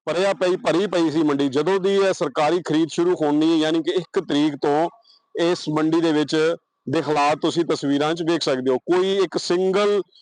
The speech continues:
ਟਰਾਲੀ ਵੀ ਝੋਨਾ ਲੈ ਕੇ ਆੜ੍ਹਤੀਆਂ ਕੋਲ ਨਹੀਂ ਪਹੁੰਚੀ, ਕਿਉਂਕਿ ਆੜ੍ਹਤੀਆਂ ਨੇ ਬਿਲਕੁਲ ਹੜਤਾਲ ਕੀਤੀ ਹੋਈ ਹੈ ਪੂਰੇ ਪੰਜਾਬ ਦੇ ਵਿੱਚ, ਜਦਕਿ ਉਹਨਾਂ ਦਾ ਨਾਲ ਨਾਲ,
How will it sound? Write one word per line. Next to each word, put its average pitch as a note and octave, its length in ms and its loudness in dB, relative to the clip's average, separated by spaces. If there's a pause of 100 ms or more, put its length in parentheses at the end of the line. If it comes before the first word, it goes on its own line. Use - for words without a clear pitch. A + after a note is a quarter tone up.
(180)
ਟਰਾਲੀ F3 480 0
ਵੀ E3+ 280 2
ਝੋਨਾ D#3 520 0 (480)
ਲੈ D3 180 2
ਕੇ E3 500 0 (280)
ਆੜ੍ਹਤੀਆਂ D#3 360 0
ਕੋਲ D#3+ 200 0
ਨਹੀਂ D3+ 140 2
ਪਹੁੰਚੀ, D#3 340 0
ਕਿਉਂਕਿ E3+ 320 0
ਆੜ੍ਹਤੀਆਂ F3+ 480 2
ਨੇ F#3+ 100 0
ਬਿਲਕੁਲ F3 380 -2
ਹੜਤਾਲ F3 320 0
ਕੀਤੀ F3 260 -2
ਹੋਈ F#3 160 2
ਹੈ F3+ 60 2
ਪੂਰੇ F3 260 0
ਪੰਜਾਬ D#3 460 0
ਦੇ F3+ 100 0
ਵਿੱਚ, F3 180 0
ਜਦਕਿ D3 480 0 (300)
ਉਹਨਾਂ F3+ 240 0
ਦਾ F3 120 2
ਨਾਲ E3 360 0
ਨਾਲ, E3 340 0